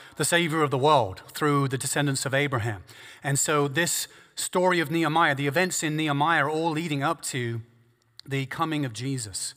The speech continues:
pre-, preserving this people group for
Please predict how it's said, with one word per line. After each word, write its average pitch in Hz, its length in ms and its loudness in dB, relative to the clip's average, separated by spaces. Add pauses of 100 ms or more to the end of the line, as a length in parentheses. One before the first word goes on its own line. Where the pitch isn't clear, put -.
(640)
pre-, 160 160 -2
preserving 160 680 0
this 151 180 -2
people 156 360 -4
group 113 260 -8
for 143 440 -2